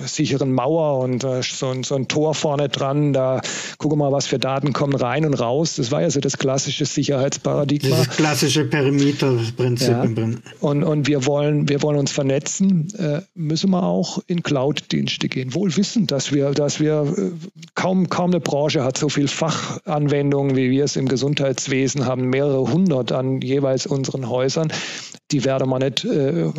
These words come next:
Speaker 1: heute und auch noch nicht morgen cloudfähig kriegen. Aber gerade die neuen Bereiche, wo wir jetzt in, in Kommunikation reingehen, wo wir in Datenaustausch reingehen, da sehen wir eben auch riesige Chancen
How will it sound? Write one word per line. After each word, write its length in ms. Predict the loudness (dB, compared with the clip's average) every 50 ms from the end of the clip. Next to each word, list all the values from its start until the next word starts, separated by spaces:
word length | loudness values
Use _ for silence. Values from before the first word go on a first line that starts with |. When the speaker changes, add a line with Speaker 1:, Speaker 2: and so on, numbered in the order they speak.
| -4
Speaker 1:
heute 360 | -2 -2 -2 -2 -2 -2 -4 -2
und 60 | 0
auch 200 | 0 -2 -2 -2
noch 100 | -2 0
nicht 240 | 0 -2 -2 -2 -2
morgen 520 | -2 -2 0 0 0 0 -2 -2 -4 -2
cloudfähig 640 | -2 -2 0 0 0 0 -2 -2 0 0 0 -2 -2
kriegen. 320 | -4 -4 -4 -4 -4 -6 -6 -4
Aber 240 | -2 -2 0 0 -2 -2 -6 -10 -10 -10 -10 -12 -12 -10 -6
gerade 220 | -2 -2 -2 0
die 100 | 0 0
neuen 440 | 2 2 2 2 4 4 4 4 4
Bereiche, 580 | 2 2 0 2 0 0 0 0 0 0 0
wo 160 | 2 0 2 2
wir 80 | 2
jetzt 400 | 2 2 0 0 -2 -4 -2 0
in, 260 | 0 0 0 0 -2
in 440 | -4 -4 -6 -6 -6 -8 -10 -10 -10 -6
Kommunikation 800 | -2 0 2 2 2 2 0 -2 -2 -2 -2 -2 0 0 0 0
reingehen, 600 | 0 0 0 0 0 0 2 2 2 2 2 2
wo 120 | 2 2
wir 100 | 2 2
in 80 | 2 2
Datenaustausch 1120 | 0 0 0 0 0 0 0 0 0 -2 -2 0 0 -2 -2 -2 -2 -2 -2 -2 -2 -4
reingehen, 460 | -4 -4 -4 -4 -4 -4 -6 -6 -4
da 100 | -4 -4
sehen 220 | -2 0 0 0 2
wir 100 | 0 0
eben 220 | 0 0 0 -2
auch 220 | -2 -4 -4 -4
riesige 340 | -4 -4 -4 -2 -2 -2 -2
Chancen 640 | -2 -2 -2 -2 -2 -2 -2 -2 -2 0 0 0